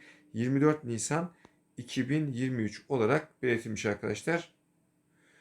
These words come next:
Ve bedelsiz sermaye artırımı ile ilgili hak kullanım sürecine on sekiz sıfır dört iki bin yirmi üç tarihinde başlanacaktır. Ve onaylı ihraç belgesi de ekte yer almaktadır diye belirtilmiş arkadaşlar.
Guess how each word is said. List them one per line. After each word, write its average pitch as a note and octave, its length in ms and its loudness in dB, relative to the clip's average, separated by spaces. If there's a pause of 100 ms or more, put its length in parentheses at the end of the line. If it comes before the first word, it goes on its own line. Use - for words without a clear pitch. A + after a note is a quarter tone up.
(520)
Ve C#3+ 220 6
bedelsiz D3 360 4
sermaye D3 400 4
artırımı D3 480 0
ile C3 180 -2
ilgili A#2+ 240 0
hak D3+ 340 -6
kullanım C3+ 560 2 (140)
sürecine C3 720 2 (340)
on D3+ 160 2
sekiz A#2 400 -4
sıfır B2+ 420 -4
dört C#3+ 160 2 (100)
iki C3+ 280 -2
bin B2 120 2
yirmi C3 220 0
üç B2+ 140 -2
tarihinde G2+ 400 -2
başlanacaktır. C3+ 800 0 (680)
Ve C#3 100 -2
onaylı C#3 480 0
ihraç C3+ 480 -2
belgesi G2+ 420 -2
de D3+ 200 2 (560)
ekte C3 360 -2
yer C3+ 320 4
almaktadır G#2 580 0
diye C3 260 4
belirtilmiş A#2 440 2
arkadaşlar. G#2+ 760 -2